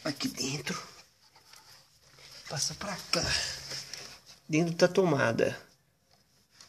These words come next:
Não tem nada a ver você passar dentro da tomada, não. Eu passo ele, jogo aqui dentro dessa tomada e jogo nas tomadas de trás.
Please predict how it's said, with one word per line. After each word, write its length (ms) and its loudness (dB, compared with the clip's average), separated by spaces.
Não 180 -2
tem 180 2
nada 300 8
a 40 10
ver 500 6
você 180 -2
passar 280 4
dentro 180 2
da 60 2
tomada, 480 6
não. 280 4
Eu 80 -6
passo 380 2
ele, 220 10
jogo 240 6
aqui 100 0
dentro 200 6
dessa 180 0
tomada 580 4
e 100 4
jogo 240 6
nas 160 2
tomadas 460 -2
de 80 -2
trás. 560 6